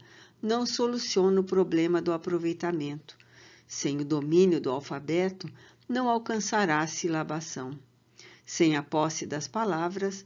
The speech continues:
jamais chegará à ciência da frase. Prevalece idêntico processo no aprimoramento do espírito. Longe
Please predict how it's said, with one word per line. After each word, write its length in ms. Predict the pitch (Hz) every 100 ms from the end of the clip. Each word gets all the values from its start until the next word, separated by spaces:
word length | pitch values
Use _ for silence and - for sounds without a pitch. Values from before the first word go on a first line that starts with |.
| -
jamais 540 | - 262 220 156 165
chegará 640 | - 185 208 214 160 139 -
à 120 | 139 165
ciência 600 | - 208 151 147 - 139
da 160 | 135
frase. 560 | - - 117 98 - - _ _ _ _ _ _ _ _ - - _ _
Prevalece 760 | 156 156 139 127 147 151 - 131
idêntico 500 | 143 156 180 - 190
processo 760 | 220 214 - 165 160 160 175
no 80 | 165
aprimoramento 960 | 156 170 170 170 185 190 147 147 147
do 160 | 139 151
espírito. 680 | 151 - - 117 123 - - - _ _ _ _ _ - - - - - _ -
Longe 560 | 165 196 220 196 139